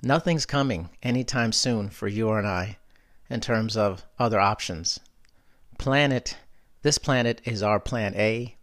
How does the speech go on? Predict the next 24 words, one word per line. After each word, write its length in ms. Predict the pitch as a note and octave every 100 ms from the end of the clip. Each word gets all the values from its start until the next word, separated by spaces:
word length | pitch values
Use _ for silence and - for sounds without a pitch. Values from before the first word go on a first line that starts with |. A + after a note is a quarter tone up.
| -
B, 280 | A2+ A2
C, 380 | G#2+ - A#2 A2
and 140 | G#2+ G#2+
D 300 | A#2 G#2 - - - - - -
as 160 | B2 A2+
of 160 | A#2 A2
right 240 | A2+ A2+
now 380 | A2+ G#2 E2 E2 - _ _ - -
and 180 | A2+ A2+
for 280 | D3+ E3
the 80 | B2
foreseeable 560 | - B2+ - B2 A#2+ A#2+
future. 540 | - B2+ - F2+ F#2+ - -
Regardless 640 | A#2 A2 B2 C3+ C3 B2
of 100 | G2+
all 180 | A#2+ C3
the 120 | C3+
rocket 340 | A2+ A#2 B2 A#2+
launches 500 | A#2 A#2+ - B2 -
and 140 | A2+
things 300 | A#2+ A#2+ A2+
that 180 | A2+ -
you've 140 | A#2+
seen, 420 | - A#2+ A#2+ A#2